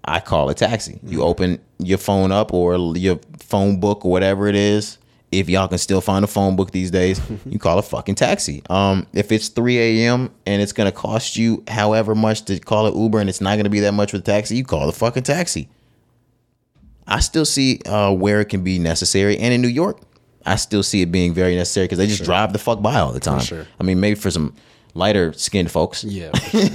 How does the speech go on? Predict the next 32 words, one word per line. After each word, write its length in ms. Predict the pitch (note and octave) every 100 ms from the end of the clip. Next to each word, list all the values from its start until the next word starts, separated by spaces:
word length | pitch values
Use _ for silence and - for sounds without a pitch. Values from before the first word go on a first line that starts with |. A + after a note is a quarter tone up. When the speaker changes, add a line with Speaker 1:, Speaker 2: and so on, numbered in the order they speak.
| -
Speaker 1:
<laughs> 200 | - -
Because 340 | G#2 G2 F#2 F2+
I, 100 | - C#2 D2+ E2
we're 220 | F#2 G2
not 400 | G2+ E2+ D2+ -
catching 340 | - G2+ F2+ D2+
one 160 | C#2+
easy. 320 | C2+ B1 B1 - -
Speaker 2:
Not 180 | F#2 F#2
our 160 | F2+
kind. 320 | - F2+ E2+ - _ - _
Um, 320 | F#2+ F#2+ F#2 F2+
have 160 | A#2+
you 80 | D3
ever 120 | C#3
been 160 | B2+ C3+
in 120 | C#3
a 60 | C3+
taxi, 320 | D3+ D3+ D3
bro? 200 | D#3+ E3 - _ _ _ -
Speaker 1:
Have 120 | G3
I 40 |
been 160 | F#3 G2
in 80 | E2+
a 100 | C#2
taxi? 520 | - F2 - A#2 G#2+
Speaker 2:
Yeah. 220 | G2 F2+
Speaker 1:
Yes, 140 | C2 -
I 100 | F2
was 120 | E2+
much 260 | D#2+ D#2 -
younger. 380 | C#2+ B1+ C#2+